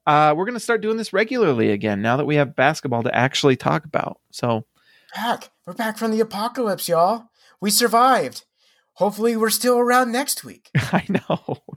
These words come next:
Speaker 1: Not like last time.
Speaker 2: <laughs>
Speaker 1: Every time we end it, something terrible happens. So
Speaker 2: I know, exactly. Every single time. I, uh, maybe, we don't know. We don't, we don't have daily testing like them, but we'll try our best. We'll be back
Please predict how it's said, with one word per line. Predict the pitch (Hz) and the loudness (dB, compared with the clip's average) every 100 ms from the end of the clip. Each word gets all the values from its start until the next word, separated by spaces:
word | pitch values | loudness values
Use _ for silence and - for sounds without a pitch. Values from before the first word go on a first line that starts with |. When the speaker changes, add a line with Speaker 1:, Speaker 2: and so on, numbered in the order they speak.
| - | -6
Speaker 1:
Not | 143 - | -4 0
like | 170 - | 0 0
last | 170 175 - | 0 0 0
time. | 123 110 123 220 | -2 -2 -6 -16
Speaker 2:
<laughs> | 214 - | -6 0
Speaker 1:
Every | 175 208 | 2 4
time | 214 196 | 2 4
we | 202 | 2
end | 202 | 2
it, | - | 0
something | - 143 151 | -2 -4 -4
terrible | 143 156 160 151 | -2 -2 0 2
happens. | 147 160 - 104 107 | 2 2 0 -4 -4
So | - 107 107 - - | -2 -2 -2 -2 2
Speaker 2:
I | 185 | 4
know, | 208 170 | 4 2
exactly. | 143 170 175 147 127 | 2 2 2 0 0
Every | 160 180 | 0 0
single | 208 196 | -2 0
time. | 208 165 - - - - | 2 2 0 -14 -16 0
I, | 170 180 - - | 2 2 -2 -12
uh, | - - _ _ _ _ _ - | -12 -12 _ _ _ _ _ -10
maybe, | 135 143 170 180 _ _ _ _ _ _ | -6 -6 -6 -10 _ _ _ _ _ _
we | 139 | -2
don't | 185 220 | 0 4
know. | 190 208 - | 2 0 -8
We | 156 | -2
don't, | 233 302 - 127 | 2 2 -2 -12
we | 139 | -2
don't | 190 185 | -2 2
have | 185 147 | 0 2
daily | 151 143 139 | 0 0 -2
testing | 131 127 139 139 | -2 -2 -2 -2
like | 127 131 | -2 0
them, | 127 175 - _ - | -2 -2 -8 _ -2
but | 170 - _ _ _ | -2 -2 _ _ _
we'll | 127 131 | -4 -4
try | - 143 151 | 0 2 2
our | 156 | 2
best. | 170 190 185 - - _ _ _ _ _ _ _ | 2 2 0 -8 -16 _ _ _ _ _ _ _
We'll | - | -16
be | 123 | -14
back | 160 190 190 - | 0 2 2 0